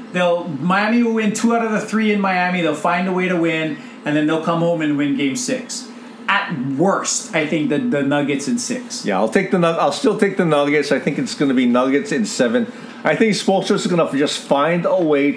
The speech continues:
Speaker 2: to rattle Joker in at least two or three of the games. Uh, Murray is gonna come down to earth. I think Spoelstra's gonna figure that one out. Uh, and I agree with you. I think on all facets of,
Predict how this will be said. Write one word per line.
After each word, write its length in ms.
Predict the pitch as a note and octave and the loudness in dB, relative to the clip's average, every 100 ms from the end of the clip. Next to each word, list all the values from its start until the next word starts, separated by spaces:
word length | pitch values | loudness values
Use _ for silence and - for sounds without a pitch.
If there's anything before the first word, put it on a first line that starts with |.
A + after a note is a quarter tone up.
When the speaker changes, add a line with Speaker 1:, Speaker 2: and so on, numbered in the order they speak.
| - | 0
Speaker 2:
to 420 | D3 B2+ A#2 G#2+ - - - - | 2 4 2 0 -6 -16 -16 -2
rattle 720 | A#2 A#2+ C3+ C#3 C#3+ C3+ C#3+ - - - - | 2 4 2 2 2 0 -4 -10 -16 -10 0
Joker 680 | C#3+ C3+ - C#3 C3+ D3+ - | 2 2 2 2 2 -2 -2
in 160 | C3 | 0
at 160 | C3 C#3+ | 2 2
least 540 | D3 F3 F3 - - | 2 2 0 -2 -8
two 180 | - F3+ | 0 2
or 100 | E3+ | 2
three 320 | C#3+ C3+ C#3+ D3+ | 0 0 2 2
of 100 | C3+ | 2
the 80 | |
games. 640 | A#2+ B2+ B2+ B2+ C3+ - - - - - - | 0 2 2 0 -2 -6 -12 -16 -18 -16 -2
Uh, 480 | B2+ B2 A#2+ A#2 C3 | 2 2 2 2 0
Murray 720 | C#3 C3+ D#3+ F3 F3 F3 F3 | 2 4 4 4 2 2 2
is 120 | C#3+ | 0
gonna 200 | D#3 D3 | 2 0
come 260 | C#3 C#3 A#2 | 2 0 2
down 280 | B2 C3+ B2 | 2 2 0
to 100 | E3 | 0
earth. 400 | C#3+ C#3 B2 D3+ | 2 0 0 0
I 100 | A2+ | 0
think 240 | C#3+ A2 - | 0 -2 -6
Spoelstra's 480 | - - C#3+ C#3+ A#2+ | -8 -2 0 0 -2
gonna 200 | D3 C#3+ | 0 0
figure 440 | - D#3 C#3 C#3+ | 0 0 2 2
that 240 | A#2+ C3+ C3+ | 2 2 2
one 180 | C3 A#2 | 0 0
out. 320 | G#2 G#2+ G#2+ - - - - - | 0 0 -2 -10 -16 -16 -12 0
Uh, 800 | B2+ B2 B2 A#2+ A#2 B2 E3 D3+ - - | 2 4 2 2 2 0 -4 -6 -12 -4
and 140 | D3+ C#3 | 0 2
I 80 | |
agree 440 | F3 F#3 C3 D3 D#3+ | 2 0 2 2 4
with 160 | D3 | 2
you. 120 | B2+ B2+ | 2 2
I 100 | B2+ | 0
think 220 | D#3+ E3+ | -2 0
on 120 | C#3+ | -2
all 400 | - D#3 D#3+ E3 | 0 0 2 0
facets 640 | - C#3+ C3 - D3+ - C#3+ | 0 0 0 0 -2 0 -2
of, 480 | D3+ B2 B2 A#2+ | 0 2 2 0